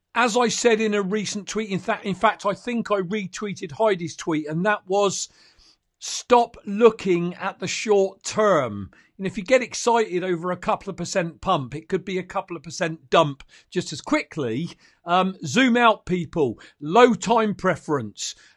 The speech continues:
Um, look at, you know, maybe twenty twenty-four halving. If you're younger than me, twenty twenty-eight, twenty thirty-two. Put your focus on those halvings.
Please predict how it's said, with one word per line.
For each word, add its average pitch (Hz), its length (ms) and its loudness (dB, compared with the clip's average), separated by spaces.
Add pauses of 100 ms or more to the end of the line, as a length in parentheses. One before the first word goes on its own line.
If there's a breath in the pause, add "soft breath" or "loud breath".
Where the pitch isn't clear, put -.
(140 soft breath)
Um, 175 440 2 (440)
look 254 340 2
at, 254 180 6 (440)
you 220 120 0
know, 190 80 2
maybe 208 300 0
twenty 240 460 2
twenty-four 226 720 0
halving. 165 380 2
If 160 140 -6
you're 180 80 -2
younger 214 260 2
than 196 180 0
me, 208 260 0 (220 loud breath)
twenty 220 360 0
twenty-eight, 202 600 0
twenty 214 360 0
thirty-two. 185 960 2 (240 loud breath)
Put - 160 -6
your 220 140 -2
focus 226 560 2
on 196 240 0
those 214 380 2
halvings. 165 960 0